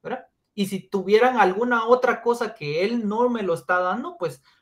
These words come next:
eh, ustedes lo pueden agregar en el campo donde dice definición. Por ejemplo, van a haber temas específicos que ustedes quieran delimitar. Tal vez en matemática yo solo quiero abarcar dos temas y, pues, ahí lo ponen en definición. Eso no se los va a dar aquí el chat G P T porque no sabe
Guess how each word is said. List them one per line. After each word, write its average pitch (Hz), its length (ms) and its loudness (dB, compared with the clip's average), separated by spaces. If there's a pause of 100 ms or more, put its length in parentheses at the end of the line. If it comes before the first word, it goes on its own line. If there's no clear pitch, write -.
(160)
eh, 185 100 -8
ustedes 190 380 0
lo 185 160 -2
pueden 143 400 -2
agregar 185 580 2
en 165 220 -10
el 147 220 -8
campo 185 320 0
donde 156 280 0
dice 139 300 -2
definición. 156 840 -2 (500)
Por 220 180 2
ejemplo, 196 680 2
van 196 220 2
a 214 60 2
haber 214 260 2
temas 233 280 2
específicos 202 720 -4
que 165 100 -10
ustedes 202 400 -2
quieran 214 420 -4
delimitar. 156 680 0
Tal 139 140 -2
vez 170 320 -2 (300)
en 160 200 -6
matemática 165 640 0
yo 175 160 4
solo 202 320 4
quiero 202 300 -2
abarcar 151 600 0
dos 196 280 0
temas 285 440 -2
y, 160 80 -14
pues, 139 240 -8
ahí 143 160 -4
lo 185 180 -2
ponen 160 280 -6
en 151 120 -8
definición. 185 580 -2
Eso 254 200 -2
no 196 140 0
se 208 100 -2
los 160 180 2
va 160 160 6
a 165 60 4
dar 170 140 2
aquí 160 260 -4
el 165 100 -4
chat 143 240 -6
G 160 80 -12
P 147 100 -8
T 254 120 4
porque - 260 -6
no 135 220 0
sabe 175 460 2